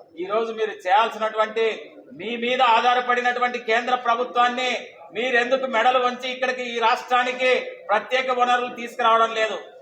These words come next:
ప్రత్యేక హోదా ఎందుకు డిమాండ్ చేయడం లేదు? ప్రజలతో ఆడుకోవడం తప్ప మరి ప్రజలకు ఇచ్చి లేని హామీలు, అమలు కాని హామీలు, అమలుకు సాధ్యం కాని హామీలన్నీ కూడా ఇచ్చి ఈరోజు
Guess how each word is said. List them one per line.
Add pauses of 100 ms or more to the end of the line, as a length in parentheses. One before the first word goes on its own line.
(140)
ప్రత్యేక
హోదా
ఎందుకు
డిమాండ్
చేయడం
లేదు? (440)
ప్రజలతో
ఆడుకోవడం
తప్ప (640)
మరి
ప్రజలకు
ఇచ్చి (500)
లేని
హామీలు,
అమలు
కాని
హామీలు, (220)
అమలుకు
సాధ్యం
కాని
హామీలన్నీ
కూడా
ఇచ్చి
ఈరోజు